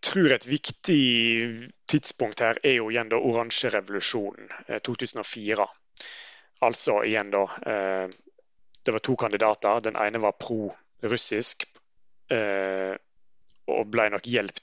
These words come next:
til en første valgseier ved, ved valfusk. Og så var det store protester mot det, og så vann den,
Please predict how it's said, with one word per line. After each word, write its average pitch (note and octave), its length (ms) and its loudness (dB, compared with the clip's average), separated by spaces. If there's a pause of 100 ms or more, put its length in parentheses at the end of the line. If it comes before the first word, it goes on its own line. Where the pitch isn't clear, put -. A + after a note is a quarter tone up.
til G#2 240 -2
en G#2 160 -4
første A#2+ 240 -2
valgseier G2+ 560 0
ved, G2+ 300 0 (140)
ved G#2 360 0
valfusk. - 720 0 (500)
Og - 80 -2
så A2 80 -2
var G#2+ 100 2
det F#2+ 100 -4
store A2 240 -2
protester - 380 -4
mot G#2+ 140 -6
det, A2 140 2 (160)
og - 60 -4
så G2+ 200 -2
vann G2+ 320 0
den, F#2 160 -2